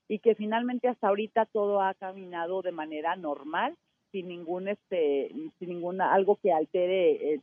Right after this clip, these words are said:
eh, esta actividad que tenemos y a que tanto le apostamos, porque finalmente también es una fuente de ingresos extras que tenemos, aparte de nuestro presupuesto municipal, por supuesto, pero que se vuelve también importante.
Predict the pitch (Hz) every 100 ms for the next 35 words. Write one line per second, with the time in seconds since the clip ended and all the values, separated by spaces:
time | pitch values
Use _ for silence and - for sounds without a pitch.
0 | - 143 139 - 180 170 190 180 165 147
1 | - 180 165 165 170 - 175 170 156 165
2 | 175 - 156 - 165 151 165 165 - 170
3 | 151 147 - 160 151 175 - 165 165 -
4 | 151 170 175 175 180 160 156 170 175 180
5 | _ _ - 190 190 - 190 202 196 196
6 | 180 190 185 165 160 165 196 180 202 190
7 | - 170 - 160 160 156 170 208 196 143
8 | - 185 170 143 139 - 135 147 175 170
9 | 147 - - 143 165 165 _ 165 151 202
10 | 233 - _ - 180 165 - 156 156 170
11 | 160 156 143 147 143 135 - 117 - -